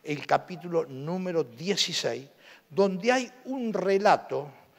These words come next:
de un hombre rico, en el verso número uno, que tiene un mayordomo, un administrador, un contador, un administrador de empresa,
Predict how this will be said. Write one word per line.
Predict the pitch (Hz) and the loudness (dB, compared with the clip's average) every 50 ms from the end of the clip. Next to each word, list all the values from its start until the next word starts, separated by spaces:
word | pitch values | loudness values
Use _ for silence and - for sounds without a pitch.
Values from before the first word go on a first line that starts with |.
| - - - _ | -20 -20 -20 _
de | 117 120 147 190 | -8 0 4 6
un | 202 220 220 226 | 6 6 4 2
hombre | 247 254 240 220 190 185 165 | 0 0 -2 2 4 4 4
rico, | 139 147 175 226 240 165 - - 151 170 196 226 - - | 4 2 0 -2 -2 -4 -2 0 0 0 0 0 -4 -8
en | 123 113 | -8 -8
el | 113 110 107 | -6 -6 -2
verso | 117 139 - 196 208 - - - 180 147 | 2 4 4 4 2 0 -2 -2 -2 -2
número | 160 185 196 190 175 170 | -2 -2 -4 -2 -2 -2
uno, | 151 139 135 156 165 165 | -2 -4 -4 -6 -8 -8
que | - 165 | -8 -10
tiene | 143 - 208 226 220 220 | -10 -8 -8 -6 -4 -4
un | 202 185 | -4 -4
mayordomo, | 180 165 156 139 131 143 143 147 160 185 208 180 135 117 113 113 - - - - | -4 -4 -4 -2 -2 -2 -2 -2 0 2 2 2 2 0 -4 -8 -8 -10 -8 -6
un | 185 220 220 214 - - - - | -4 -4 -4 -4 -6 -12 -8 -2
administrador, | - 220 240 233 233 - 208 196 208 202 196 196 202 196 202 208 214 - - - - - 190 180 180 180 185 170 135 - - - _ _ _ _ _ _ _ _ _ _ _ _ _ _ _ _ _ _ _ _ | 2 2 2 2 0 -6 -10 -8 -6 -4 -4 -4 -4 -4 -4 -4 -4 -6 -6 -8 -8 -4 -2 0 0 0 0 -2 -4 -6 -10 -18 _ _ _ _ _ _ _ _ _ _ _ _ _ _ _ _ _ _ _ _
un | 143 139 123 | -14 -12 -12
contador, | 110 - 151 139 135 135 110 - 147 160 190 220 226 226 220 214 208 208 196 - - - - - - - _ _ _ _ _ | -10 -8 -8 -6 -6 -8 -6 -4 -2 0 2 4 4 6 6 4 2 0 -6 -14 -20 -20 -20 -20 -20 -20 _ _ _ _ _
un | 147 156 156 151 | -8 -6 -4 -4
administrador | 143 139 139 135 131 120 113 - 135 135 139 139 135 | -4 -4 -6 -8 -8 -10 -6 -2 -2 0 0 0 0
de | 123 131 | -2 -2
empresa, | 131 147 147 254 254 240 208 175 - - 196 185 170 | -4 0 4 8 8 10 8 8 4 2 0 0 -2